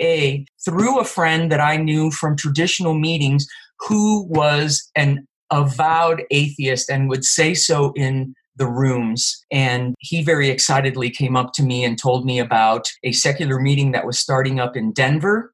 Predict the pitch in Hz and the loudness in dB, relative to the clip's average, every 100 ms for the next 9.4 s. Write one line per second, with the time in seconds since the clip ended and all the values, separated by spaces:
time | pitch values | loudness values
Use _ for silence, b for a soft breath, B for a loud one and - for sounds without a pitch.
0 | - 147 135 139 143 160 143 127 139 151 | -4 0 2 2 2 2 0 0 0 2
1 | 151 143 147 131 120 139 147 139 127 117 | 2 0 0 0 0 0 0 0 0 0
2 | 110 - 135 127 135 135 147 131 123 127 | 0 0 0 0 0 0 0 0 -6 -8
3 | - 131 135 135 139 135 131 123 123 131 | -4 0 2 2 2 0 2 2 0 0
4 | - - _ - 143 147 165 160 170 151 | -2 -2 _ -6 -2 0 2 2 0 -2
5 | 147 147 147 143 135 135 139 131 127 135 | -2 0 0 0 -2 0 -2 -2 -2 -2
6 | 120 147 135 135 - 135 135 127 120 113 | -2 0 2 2 2 -2 -2 -4 -4 -2
7 | 120 117 113 113 - B B - 120 127 | 0 0 0 -4 -10 B B -2 0 2
8 | 139 127 120 135 120 123 127 123 123 127 | 2 2 0 0 0 0 -2 -4 -4 -2
9 | 117 107 107 | 0 0 -2